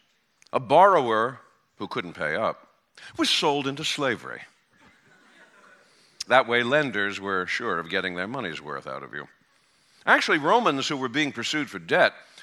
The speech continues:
could even sell one of their children into slavery as a way of dealing with the problem. That opens up a whole new vista of modern opportunities. As slavery was abolished, we became kinder.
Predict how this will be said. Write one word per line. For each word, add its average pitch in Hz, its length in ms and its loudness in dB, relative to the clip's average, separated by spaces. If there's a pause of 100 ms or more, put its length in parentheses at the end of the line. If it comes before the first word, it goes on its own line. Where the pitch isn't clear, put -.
(880)
could 214 120 -4
even 247 200 0
sell 185 340 2
one 165 200 0
of 170 100 -4
their 165 160 -2
children 160 760 -4
into 101 220 -10
slavery 69 600 -6 (440)
as 123 140 -6
a 127 40 -6
way 110 140 0
of 98 80 -4
dealing 98 320 -6
with 73 100 -16
the 92 60 -20
problem. 85 460 -14 (480)
That 98 260 0
opens 92 320 -10
up 80 100 -8
a 78 80 -8
whole 90 520 -6
new 82 400 -12
vista 76 580 -10
of 67 140 -18
modern 76 420 -10
opportunities. 69 760 -14 (1300)
As 160 140 2
slavery 185 460 2
was 107 420 -2 (160)
abolished, 131 760 4
we 110 360 -4
became 98 380 -6
kinder. 131 480 -6